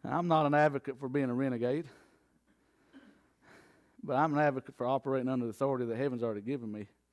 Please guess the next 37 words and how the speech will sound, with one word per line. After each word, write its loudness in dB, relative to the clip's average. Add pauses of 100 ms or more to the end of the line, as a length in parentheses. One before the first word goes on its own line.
(720)
with 4
or 2
without 4 (120)
man's -2
cooperation. -6 (840)
And 0
I 6
got 4
news 4
for -6
you. -2 (600)
You 0
don't 4
have 4
to -4
have 4
man's 0
approval 0
to -2
do 2
what -2
God's 2
called 0
you 0
to -4
do, 0
'cause -2
you -2
have 2
the -2
blood 2
of -2
Jesus -2
speaking -4
on -4
your -4
behalf. -6